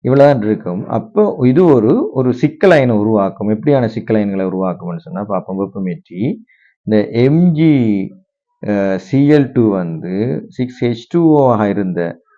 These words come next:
அந்த இது வந்து நேரடியாக எங்களுக்கு என்னவா இருக்கும்? ஆ, எம் ஜி சி எல் டூ நாலு ஹெச் டூ ஓ வரையும்,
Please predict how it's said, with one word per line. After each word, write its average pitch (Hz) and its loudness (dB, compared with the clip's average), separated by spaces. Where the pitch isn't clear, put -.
அந்த 90 -6
இது 117 0
வந்து 95 -4
நேரடியாக 131 0
எங்களுக்கு 120 -2
என்னவா 120 -2
இருக்கும்? 104 -6
ஆ, 92 -4
எம் 123 -2
ஜி 156 2
சி 120 -2
எல் 95 -2
டூ 101 -6
நாலு 127 -2
ஹெச் 123 -2
டூ 147 0
ஓ 113 2
வரையும், 98 -4